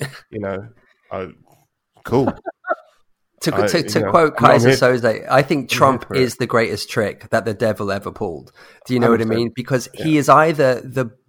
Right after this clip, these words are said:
Speaker 1: bumblingest, buffooniest person in the world, or he is a genius who has literally changed the world for the worse. He,
Speaker 2: Yeah.
Speaker 1: his name is at the center of QAnon. He is at the center of, of, of ridiculous support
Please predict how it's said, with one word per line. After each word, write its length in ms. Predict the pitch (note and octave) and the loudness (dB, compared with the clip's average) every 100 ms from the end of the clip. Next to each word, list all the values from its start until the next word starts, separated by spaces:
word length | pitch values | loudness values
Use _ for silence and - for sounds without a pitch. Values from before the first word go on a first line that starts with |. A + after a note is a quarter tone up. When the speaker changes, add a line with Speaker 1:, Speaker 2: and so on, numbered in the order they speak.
| - | 2
Speaker 1:
bumblingest, 840 | C#3+ D#3+ C#3+ C3+ C3 A#2 - B2+ C3 | 2 2 -2 -2 -2 -4 -8 -12 -10
buffooniest 840 | A#2+ - C#3+ C#3 C#3 B2 A2 - | -10 -6 -4 -2 -2 -2 -4 -8
person 480 | - A2+ A2+ A2+ A2 | -4 -4 -4 -6 -8
in 120 | G#2 | -8
the 80 | G2+ | -4
world, 360 | G#2 F#2+ F2+ - | -2 -2 -4 -4
or 160 | B2 A#2+ | -6 -6
he 340 | - C3+ - | -8 -12 -8
is 220 | C3 A#2+ - | -10 -10 -12
a 120 | A#2 A2 _ | -12 -14 _
genius 800 | - - A2+ A#2 A2+ G2 G2 - | -18 -14 -8 -4 -4 -4 -8 -10
who 140 | - A2+ | -8 -6
has 180 | A2 | -6
literally 640 | A2+ A#2 B2+ - - C3+ C3+ | -6 -4 -4 -6 -10 -10 -10
changed 680 | - - A2 G#2+ G2+ - - | -10 -8 -6 -6 -10 -14 -16
the 100 | G#2+ | -10
world 400 | G#2 G#2+ G2+ F#2+ - | -8 -6 -6 -8 -12
for 100 | G#2 | -16
the 100 | F#2 | -14
worse. 460 | F#2+ F#2+ - - - - - - | -10 -8 -8 -10 -20 -20 -20 -8
He, 240 | D#3+ E3+ | -6 -4
Speaker 2:
Yeah. 80 | - | -2
Speaker 1:
his 180 | F3 D3+ | -2 0
name 320 | D#3 F3 E3+ | -2 0 -2
is 140 | C3 | -2
at 80 | B2+ | -4
the 80 | B2 | -6
center 580 | - B2+ C#3 C#3+ A2+ G#2+ | -4 -2 -2 -4 -8 -10
of 160 | G2+ | -10
QAnon. 600 | - A#2+ G2+ G2+ A2+ D#2 - - - - | -12 -10 -8 -6 -6 -6 -12 -20 -16 -6
He 100 | D#3 | -4
is 100 | C3 | -4
at 100 | - | -4
the 80 | D#3 | -6
center 480 | - C#3 C3+ - A#2+ | -2 -2 -2 -2 -2
of, 240 | A2+ - - | -2 -6 -6
of, 180 | A#2 - | -6 -6
of 160 | A#2 A2 - | -12 -12 -10
ridiculous 960 | A#2 A#2 - C#3 C#3 - A2+ G#2 - - | -8 -8 -6 -6 -6 -8 -8 -8 -10 -14
support 840 | - A2 - - A2+ - - | -12 -12 -8 -4 -4 -4 -10